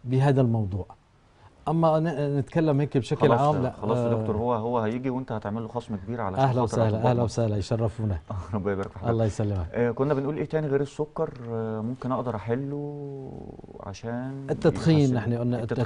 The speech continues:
Speaker 1: التدخين. التدخين عامل هام في، آه، يعني في عدم، آه، إمداد منطقة الزرع في ال-، التروية الدموية ال-، اللازمة.
Speaker 2: مم.
Speaker 1: لأنه عملية التروية الدموية في منطقة الزرع هي هامة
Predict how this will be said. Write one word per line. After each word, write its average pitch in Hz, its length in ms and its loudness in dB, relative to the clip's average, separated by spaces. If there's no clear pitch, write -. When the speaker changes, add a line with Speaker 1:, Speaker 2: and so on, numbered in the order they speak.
Speaker 1:
التدخين. 120 320 4
التدخين 135 600 2
عامل 123 520 0
هام 127 300 2
في، 113 400 -2
آه، 107 120 -2
يعني 107 380 -2
في 95 180 -6
عدم، 110 380 0
آه، 98 1160 -2
إمداد 107 500 2
منطقة 113 400 -2
الزرع 113 480 0
في 113 440 -4
ال-، 104 220 -2
التروية 117 380 -2
الدموية 104 580 0
ال-، 95 480 -6
اللازمة. 98 520 0
Speaker 2:
مم. 104 60 -6
Speaker 1:
لأنه 113 360 0
عملية 113 340 -2
التروية 127 320 0
الدموية 110 600 0
في 107 100 -4
منطقة 104 420 -4
الزرع 113 380 -2
هي 110 280 -2
هامة 135 460 -2